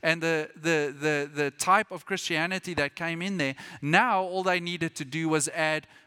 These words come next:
baptism and the ritual of communion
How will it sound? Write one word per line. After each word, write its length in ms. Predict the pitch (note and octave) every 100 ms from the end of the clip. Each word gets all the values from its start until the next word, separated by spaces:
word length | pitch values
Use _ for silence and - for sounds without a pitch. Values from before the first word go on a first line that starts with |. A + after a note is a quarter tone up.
| _
baptism 800 | C3+ F3 - G3 D#3 D#3 F3+ A#3 - _ _ _ _ _ -
and 320 | D#3+ D#3 D3 -
the 180 | - D3+
ritual 480 | D#3+ F#3+ - G3 F#3
of 200 | D#3+ C#3+
communion 760 | E3+ D#3+ F#3+ G#3 D3+ B2+ F3+